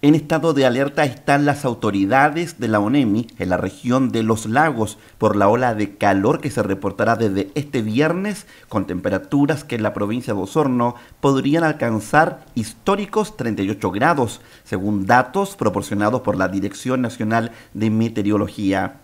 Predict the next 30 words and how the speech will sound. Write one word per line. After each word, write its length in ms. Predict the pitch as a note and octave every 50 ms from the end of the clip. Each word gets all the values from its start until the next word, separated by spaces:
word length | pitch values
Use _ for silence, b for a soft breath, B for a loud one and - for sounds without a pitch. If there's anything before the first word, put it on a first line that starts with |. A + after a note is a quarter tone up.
| -
Es 100 | - A2
por 140 | G#2+ A2+ G#2+
esta 160 | G#2+ - A#2
razón 360 | G#2 G#2 G#2 - - B2 C3+ C3
que 140 | C3 A#2
desde 220 | G2+ G#2+ G2 G2+ G2+
la 100 | G2+ F#2+
Dirección 560 | F#2+ G#2 G2 G2+ F#2+ - - B2 C3 C3+ C3+
Provincial 680 | C#3+ C#3 C3+ C#3 C3+ C3 C3+ - C3+ C3+ C#3 C3+ C3
de 100 | A#2+ C3+
onemi 520 | C3+ B2+ C3+ C#3+ C#3 B2+ A#2+ A#2+ B2+ C3 C3
se 140 | - - C#3
han 80 | B2+
hecho 220 | C#3 C#3 - D#3 -
coordinaciones 1000 | B2 A#2 G#2 G2 G2+ G2 G2+ G2 - - - B2+ C#3+ D#3 F3 F3+ G#3 G#3 F3+
con 180 | - - B2 A2+
personal 440 | G#2 G#2 G2 - - G2+ A2 G#2 F#2+
de 60 | F#2
bomberos, 680 | F2+ F#2 F#2+ F#2+ F#2+ A#2 C3 D3+ D3 E3+ F#3 E3+ - B B B B B B
las 140 | G#2 G#2 G2
empresas 460 | G#2 F#2+ F#2 - G#2+ A2+ G#2+ A2+ G#2+
de 100 | G#2+ G#2
servicios 640 | - G#2 G2 F#2+ A2+ A2 A2 - A2+ A2 A2 G#2 -
sanitarios, 840 | - A2+ G2 G2 G2 - A#2+ A2+ A#2+ C3 C#3 D#3+ F#3+ F#3 - - b b b b b
carabineros, 760 | - G2+ F#2+ F2+ F2+ F#2 G#2 A2+ B2+ C3 B2+ D#3+ F3 - - B B B B B -
los 200 | A2 A2+ G2+ G#2
municipios 680 | B2 D3 D3 C3 C#3+ - C#3 C#3 C#3+ C3+ C3 C3 - -
y 100 | A#2 G#2
la 160 | A2 G#2 -
conaf 380 | - G2+ G#2+ D#3 F3+ D#3 -